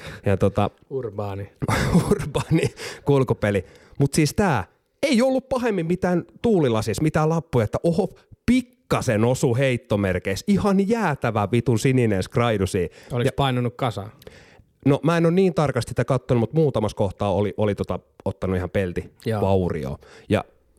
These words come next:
Speaker 1: siitä päivästä eteenpäin, sit viime viikon siitä tiistaista eteenpäin, niin mä oon duuniparkkikselle mennyt suurennuslasinkaan jokaisen sinisen auton puskuriin tutkimaan sitten, että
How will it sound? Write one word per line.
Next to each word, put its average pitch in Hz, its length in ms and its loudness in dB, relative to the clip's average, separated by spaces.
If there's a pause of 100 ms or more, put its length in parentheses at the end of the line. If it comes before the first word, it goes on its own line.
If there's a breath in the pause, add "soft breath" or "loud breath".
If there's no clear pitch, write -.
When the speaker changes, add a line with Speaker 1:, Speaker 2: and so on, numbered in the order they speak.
(400)
Speaker 1:
siitä 180 240 2
päivästä 107 340 0
eteenpäin, 139 380 2
sit 123 140 -4
viime 135 260 2
viikon 117 240 0
siitä 117 140 -2
tiistaista 120 440 -2
eteenpäin, 104 440 0
niin 107 80 2
mä 113 60 4
oon 113 80 0
duuniparkkikselle 104 760 0
mennyt 104 320 2
suurennuslasinkaan 95 960 0
jokaisen 101 380 -2
sinisen 95 360 0
auton 90 300 0
puskuriin 92 560 -2 (560 soft breath)
tutkimaan 82 440 -4
sitten, 87 260 -4
että - 240 -8